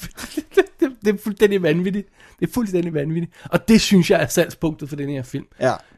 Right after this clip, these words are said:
Speaker 1: Det er en fuldstændig virtuos filmkunst. Og hvis man sidder og er småsur og lummer over, at, øh, d-,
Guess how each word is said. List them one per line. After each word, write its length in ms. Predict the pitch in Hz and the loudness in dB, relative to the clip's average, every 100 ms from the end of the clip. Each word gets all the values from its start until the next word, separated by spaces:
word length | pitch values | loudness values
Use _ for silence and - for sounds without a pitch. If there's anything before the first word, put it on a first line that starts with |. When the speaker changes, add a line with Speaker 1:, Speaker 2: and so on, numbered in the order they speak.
| - | -6
Speaker 1:
Det 80 | |
er 60 | 170 | -4
en 60 | 170 | -2
fuldstændig 600 | - 220 - 170 185 - _ _ | 2 4 6 4 4 -4 _ _
virtuos 1000 | 147 165 151 - 170 165 175 - - - _ _ _ - | 4 6 6 2 2 2 2 -6 -6 -10 _ _ _ -6
filmkunst. 680 | - 170 - 156 - - _ _ _ _ _ _ _ | -4 -2 -4 -6 -6 -20 _ _ _ _ _ _ _
Og 80 | 170 | 2
hvis 100 | 156 | 4
man 100 | 165 | 2
sidder 360 | - 233 220 208 | 2 4 6 6
og 360 | 220 - 180 | 4 0 2
er 40 | 156 | 2
småsur 720 | - - 170 170 - 208 175 | 0 2 6 6 4 0 2
og 120 | 156 | 2
lummer 340 | 143 160 160 170 | 4 4 4 2
over, 320 | 160 156 170 | 2 2 0
at, 340 | - 156 151 | 0 -2 0
øh, 320 | 160 151 165 | -2 0 -2
d-, 20 | 160 | -4